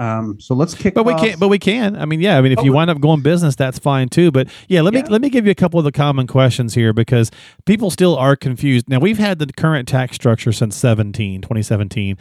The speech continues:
Speaker 2: Uh, it's gonna sunset starting in twenty twenty-six at the end of twenty-five, if, if they do nothing else, which it's still being talked about just about on the regular,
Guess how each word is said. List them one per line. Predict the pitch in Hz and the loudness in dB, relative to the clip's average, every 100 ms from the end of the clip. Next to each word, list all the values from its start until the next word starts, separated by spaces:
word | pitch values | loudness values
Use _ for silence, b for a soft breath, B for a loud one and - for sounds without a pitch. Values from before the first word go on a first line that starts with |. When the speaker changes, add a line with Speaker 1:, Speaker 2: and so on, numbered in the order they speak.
| B B B | B B B
Speaker 2:
Uh, | 117 | -2
it's | 110 | -2
gonna | - 175 | 0 0
sunset | 165 170 156 147 143 135 - - | 0 0 -2 -2 -2 -2 -4 -2
starting | - 123 123 | 0 2 2
in | 113 | -2
twenty | 107 123 113 110 | -4 -4 -4 -4
twenty-six | 120 110 101 110 107 - | -4 -4 -4 -2 -4 -4
at | |
the | 110 107 | -4 -4
end | |
of | 104 | -4
twenty-five, | 117 101 95 107 104 | -2 -4 -2 -2 0
if, | 104 - - | 0 -2 -2
if | 165 156 | 0 0
they | 139 127 | -2 0
do | 131 | 0
nothing | 123 110 107 101 | 0 -2 -2 -4
else, | 98 104 | -4 -6
which | - 104 - | -4 -4 -4
it's | 95 | -8
still | - 113 | -2 -2
being | 104 101 | -2 -2
talked | 95 107 101 | 0 0 0
about | 101 98 98 - | -4 -4 -6 -8
just | 107 107 | -4 -2
about | 110 95 92 | 0 -2 -2
on | 98 | -2
the | 98 | 0
regular, | 98 107 101 95 | 0 0 0 -2